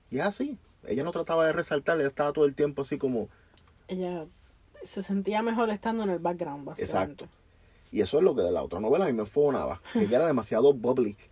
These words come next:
Speaker 1: <laughs> Y porque
Speaker 2: En
Speaker 1: quería
Speaker 2: La
Speaker 1: ser
Speaker 2: Fea Más
Speaker 1: tan
Speaker 2: Bella.
Speaker 1: Mira, es... Angélica Vale no sabe actuar.
Speaker 2: A mí no me gusta ella.
Speaker 1: Es una de las peores actrices que yo he visto en mi vida.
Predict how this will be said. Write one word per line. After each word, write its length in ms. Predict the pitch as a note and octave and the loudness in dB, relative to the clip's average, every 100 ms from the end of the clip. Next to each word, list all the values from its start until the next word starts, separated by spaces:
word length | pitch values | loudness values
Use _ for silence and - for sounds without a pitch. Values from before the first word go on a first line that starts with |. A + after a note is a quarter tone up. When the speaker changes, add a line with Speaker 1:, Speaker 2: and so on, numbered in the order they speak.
| - | 2
Speaker 1:
<laughs> 1000 | G4+ G#4 F4 - G#4+ G#4 G4+ F#4 E4+ - - - | 6 6 6 4 8 8 8 4 2 -2 -10 -10
Y 180 | - A3+ | -2 -2
porque 280 | - C4 A#3 | 0 2 2
Speaker 2:
En 40 | |
Speaker 1:
quería 200 | A3+ G#3 G3 | 6 8 6
Speaker 2:
La 100 | G3+ | 6
Speaker 1:
ser 160 | G3+ | 4
Speaker 2:
Fea 100 | G#3 | 2
Más 140 | A#3 B3+ | 2 2
Speaker 1:
tan 140 | C4+ | 2
Speaker 2:
Bella. 200 | E3 F3 - - - - | 2 -2 -10 -20 -12 2
Speaker 1:
Mira, 340 | F#3+ - - - | 4 4 2 -8
es... 260 | B2+ - - _ - | -8 -10 -16 _ -14
Angélica 440 | A#2+ F#3+ B3 G3 | -2 2 6 8
Vale 200 | G3 G3 | 8 6
no 140 | C#3+ C3+ | 2 0
sabe 380 | - F#3 E3+ | 2 4 4
actuar. 400 | A2 - F#2+ D2+ - _ _ _ _ _ _ - - _ _ _ - - - A3 - _ - - | 2 0 -4 -4 -10 _ _ _ _ _ _ -20 -20 _ _ _ -18 -18 -16 -20 -20 _ -6 4
Speaker 2:
A 120 | B3+ | 6
mí 100 | C4 | 6
no 80 | D4 | 6
me 120 | D4+ | 6
gusta 360 | D#4 D4 E4+ F#4+ | 4 4 4 4
ella. 280 | F4+ C#4+ G#3 | 2 2 0
Speaker 1:
Es 80 | |
una 140 | F#3 C4 | 2 4
de 40 | |
las 120 | A3+ - | 4 4
peores 360 | C#3+ C#3+ G#3 | 6 6 4
actrices 540 | F#3+ - F3+ F#3+ G3+ - | 0 -2 -2 0 -2 0
que 120 | C3 | 4
yo 100 | C3+ | 4
he 20 | |
visto 200 | D#3 - | 4 0
en 120 | D3+ | -2
mi 80 | A2 | -2
vida. 320 | G#2+ A#2 - | -4 -4 -6